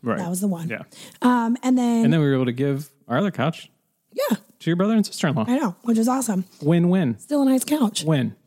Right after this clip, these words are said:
Speaker 2: Um, and then my fourth thing, I think, would be my
Speaker 1: This is the area you really struggled 'cause you were like, "I'm probably forgetting something."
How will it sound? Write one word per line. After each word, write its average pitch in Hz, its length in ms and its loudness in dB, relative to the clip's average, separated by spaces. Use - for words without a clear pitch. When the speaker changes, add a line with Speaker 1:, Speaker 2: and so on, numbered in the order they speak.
Speaker 2:
Um, 233 540 2
and 262 160 4
then 254 180 4
my 233 360 2
fourth 339 280 2
thing, 240 480 2
I 202 80 2
think, 220 640 -2
would 254 200 4
be 254 220 2
my 220 540 4
Speaker 1:
This 151 140 4
is 190 60 2
the 175 100 4
area 127 240 2
you 117 60 0
really 110 220 0
struggled - 380 -8
'cause 117 140 -6
you 123 60 0
were 120 60 0
like, 107 220 -4
"I'm 117 160 -2
probably 113 220 -2
forgetting 110 340 -8
something." - 320 -10